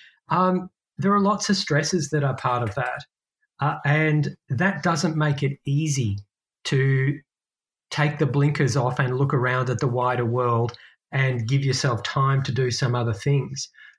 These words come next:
But I think it's really important to people's development as humans that they try to allow at least some of that in. And, um, among my cohort of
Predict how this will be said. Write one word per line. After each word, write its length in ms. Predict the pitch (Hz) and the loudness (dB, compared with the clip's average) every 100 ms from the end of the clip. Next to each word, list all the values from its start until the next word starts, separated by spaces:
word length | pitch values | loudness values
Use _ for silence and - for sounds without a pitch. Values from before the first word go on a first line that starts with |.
| _ | _
But 120 | - 165 | -2 0
I 100 | 160 | 2
think 220 | 214 208 | 0 0
it's 200 | 196 - | 0 0
really 280 | 165 143 123 | 2 2 0
important 580 | 110 147 160 147 135 - _ _ - | 0 0 0 0 -2 -6 _ _ -4
to 400 | 151 135 131 123 - _ - | 2 2 2 -2 -6 _ -8
people's 600 | 147 143 147 131 104 - - _ _ - | -2 0 2 2 0 -4 -12 _ _ -6
development 640 | 135 143 160 170 156 151 | 0 2 4 2 2 2
as 200 | 143 139 | 4 2
humans 720 | - - 165 185 123 127 135 - _ _ _ - | 0 2 4 4 2 -2 -4 -8 _ _ _ -8
that 260 | 127 160 156 | -2 -2 0
they 160 | 170 | 0
try 360 | 151 - 160 160 | 0 0 2 0
to 220 | 165 147 | 2 2
allow 360 | 139 135 135 131 | 2 2 0 -2
at 100 | 135 | 0
least 320 | 139 113 - | 0 0 -2
some 180 | 131 139 | 0 0
of 160 | 110 | 0
that 220 | 131 127 120 | 0 0 0
in. 360 | 135 110 113 - _ _ _ | 0 -2 -4 -10 _ _ _
And, 400 | 143 139 147 139 | 0 2 2 2
um, 360 | 151 147 151 - _ _ _ _ _ _ _ | 2 2 0 -2 _ _ _ _ _ _ _
among 360 | 147 185 202 208 | 2 4 6 6
my 200 | 185 170 | 6 4
cohort 560 | - 165 165 151 156 143 | 2 2 2 2 4 4
of 260 | 131 117 | 2 -2